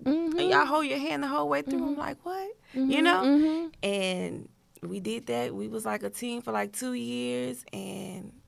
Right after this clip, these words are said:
Speaker 2: my baby is here.
Speaker 1: Yeah, that's what I tell people all the time when they have writer's block. It's a journal. It's so
Speaker 2: Yeah.
Speaker 1: important to journal. And then don't worry about starting from the beginning. Just start.
Speaker 2: Just
Speaker 1: Because once
Speaker 2: start.
Speaker 1: you start writing, it's gonna flow
Speaker 2: Yeah.
Speaker 1: to you. And it doesn't have to make sense.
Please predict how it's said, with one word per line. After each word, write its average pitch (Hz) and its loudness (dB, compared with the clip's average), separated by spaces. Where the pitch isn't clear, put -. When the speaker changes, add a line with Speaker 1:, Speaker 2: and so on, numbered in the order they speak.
Speaker 2:
my 202 -14
baby 208 -12
is - -20
here. 233 -18
Speaker 1:
Yeah, 240 0
that's 240 2
what 247 6
I 247 6
tell 247 4
people 233 2
all 202 4
the 208 2
time 202 2
when 175 2
they 170 2
have 185 6
writer's 175 8
block. 165 0
It's 190 6
a 147 8
journal. 147 0
It's 214 4
so 202 2
Speaker 2:
Yeah. 185 2
Speaker 1:
important 170 2
to - -4
journal. 165 2
And 202 0
then 311 4
don't 302 6
worry 285 6
about 220 6
starting 202 8
from 185 0
the 170 2
beginning. 165 6
Just 202 2
start. 196 6
Speaker 2:
Just 190 -4
Speaker 1:
Because 180 4
once 262 8
Speaker 2:
start. - 2
Speaker 1:
you 294 8
start 214 12
writing, 190 10
it's 196 2
gonna 180 0
flow 160 0
Speaker 2:
Yeah. 165 -4
Speaker 1:
to 185 0
you. 165 -2
And 196 0
it 233 4
doesn't 240 12
have 220 8
to 214 0
make 196 0
sense. 185 0